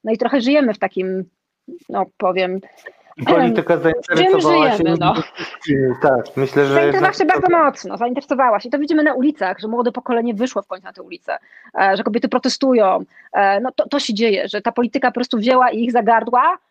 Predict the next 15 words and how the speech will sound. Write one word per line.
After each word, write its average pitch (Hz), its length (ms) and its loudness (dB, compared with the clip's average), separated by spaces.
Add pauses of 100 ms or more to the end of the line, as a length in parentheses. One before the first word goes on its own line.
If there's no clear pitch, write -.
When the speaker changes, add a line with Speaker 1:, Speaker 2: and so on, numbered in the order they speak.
(160)
Speaker 1:
i 226 60 -12
zacisnęła - 500 -2
swoje 190 280 -8
ręce. - 380 -12 (400)
E, 202 360 0
to 247 100 -4
najgorszy, 247 400 0
ten 226 140 -6
najgorszy 233 480 -2
rodzaj 208 200 -2
polityki. - 640 -12 (400)
Em, 202 720 -2 (140)
bo 254 200 0 (180)
można 294 420 2
administrować 262 840 2